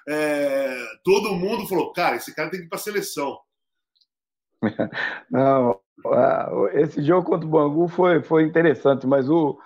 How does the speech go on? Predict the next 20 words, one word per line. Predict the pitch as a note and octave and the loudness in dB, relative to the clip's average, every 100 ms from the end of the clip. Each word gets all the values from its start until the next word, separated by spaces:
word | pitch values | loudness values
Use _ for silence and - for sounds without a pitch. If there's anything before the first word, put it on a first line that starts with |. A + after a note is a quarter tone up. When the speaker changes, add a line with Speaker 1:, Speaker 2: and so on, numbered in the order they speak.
| _ - | _ 0
Speaker 2:
foi, | C#3 D#3 - | 0 0 -2
foi | D3 C3+ | 0 0
interessante | B2 - C3+ C#3+ G3 G3+ | -2 -4 -2 4 2 4
não, | D#3 D3 | 2 2
foi | B2+ C#3+ | 2 0
importantíssimo | C#3+ F#3 - G3 C#3+ G3 F3 B2+ A#2+ F#2 _ _ - | 2 2 2 0 -2 -4 -2 -2 -2 -4 _ _ -2
pra | B2 | -2
minha | B2 C3+ | 0 0
carreira. | C3 A2 A2 G2 E2 _ _ _ _ - | 0 0 0 -2 -6 _ _ _ _ -4
Mas | C#3+ C3+ | -2 2
o, | D#3+ D#3+ D#3 D3+ C#3+ C#3 C#3+ C3+ C#3+ | 4 6 6 6 4 2 2 2 2
o | E3 | 2
importante | F#3 F#3+ C#3+ - G3 F3+ D#3 | 4 2 0 0 0 -2 -8
foi | D#3+ D#3+ | 0 0
que, | - D#3+ - _ _ _ _ - | 4 2 2 _ _ _ _ 4
é, | C3 C3 B2+ B2 A#2+ A#2+ A#2+ | 6 6 4 2 2 2 2
o | |
Lula | B2 F3+ G#3+ D3+ C3+ | 4 6 6 4 0
me | C#3 | -4
colocou | D#3+ E3 D#3+ - F3 E3+ | -6 -4 -4 -4 -4 -4